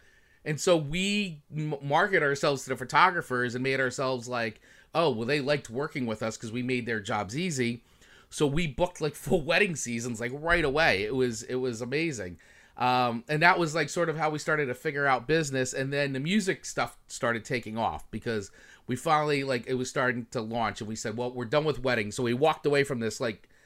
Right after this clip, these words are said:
profitable wedding business to, like, go into, like, what we wanted to do all along, which is music videos. So we got in the music industry. We did that. We, we worked with some amazing artists. We got in pretty tight with, with Sony, and we were doing work with Sony and,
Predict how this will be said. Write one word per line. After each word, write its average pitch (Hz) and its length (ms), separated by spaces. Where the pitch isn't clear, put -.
profitable 143 560
wedding 135 280
business 104 400
to, 120 120
like, 110 240
go 120 300
into, 120 260
like, 113 200
what 127 120
we 127 80
wanted 139 380
to 107 80
do 110 200
all 127 160
along, 143 220
which 107 160
is 98 100
music 104 280
videos. 113 440
So - 120
we 156 80
got 165 240
in 156 80
the 147 60
music 143 240
industry. 135 600
We 113 140
did 135 240
that. 131 400
We, 107 200
we 101 340
worked 135 280
with 120 80
some 117 160
amazing 113 380
artists. 120 460
We 113 80
got 113 200
in 104 100
pretty 120 220
tight 113 340
with, 110 180
with 104 160
Sony, 110 520
and 104 100
we 104 80
were 98 80
doing 104 300
work 101 180
with 92 100
Sony 113 600
and, 90 140